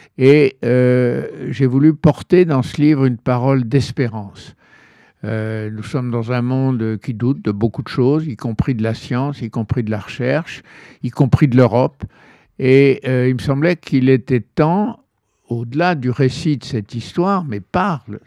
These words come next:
le travers de ce récit, de porter une parole moins sombre, moins grise, euh, pour l'avenir, parce que, euh,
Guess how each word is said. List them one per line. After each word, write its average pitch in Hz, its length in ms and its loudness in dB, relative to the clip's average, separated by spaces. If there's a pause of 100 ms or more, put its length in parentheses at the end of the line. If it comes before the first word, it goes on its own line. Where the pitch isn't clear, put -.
(260)
le 120 120 -12 (100)
travers 117 400 -4
de 101 220 -12
ce - 180 -14
récit, 123 640 -2 (540)
de 123 340 2
porter 156 640 2
une 131 120 -2
parole 120 680 2
moins 117 480 0
sombre, 139 420 -4
moins 113 280 -4
grise, 131 500 -2
euh, 113 320 -2
pour 110 240 -6
l'avenir, 143 400 -2
parce - 320 -6
que, 143 400 2 (440)
euh, 113 460 -10